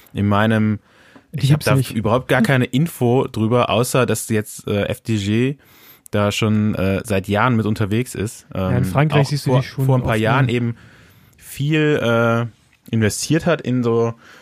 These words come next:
Speaker 1: ähm, ja, nochmal Zeit, das Zeitfahren, ne? Die wurden halt deutlich besser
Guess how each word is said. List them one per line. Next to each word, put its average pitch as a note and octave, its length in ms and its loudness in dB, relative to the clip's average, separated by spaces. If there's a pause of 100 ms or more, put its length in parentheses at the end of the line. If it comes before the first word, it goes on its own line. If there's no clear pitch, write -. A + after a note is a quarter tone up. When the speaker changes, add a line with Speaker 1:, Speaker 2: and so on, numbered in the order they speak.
(260)
Speaker 1:
ähm, G2+ 460 0 (140)
ja, G#2 340 -2
nochmal G#2 400 0
Zeit, A2+ 320 -2 (140)
das - 180 -8
Zeitfahren, A#2+ 540 0
ne? B2+ 260 0
Die G2+ 120 -4
wurden G#2+ 200 2
halt G#2 160 0
deutlich G#2+ 320 -2
besser B2 420 -2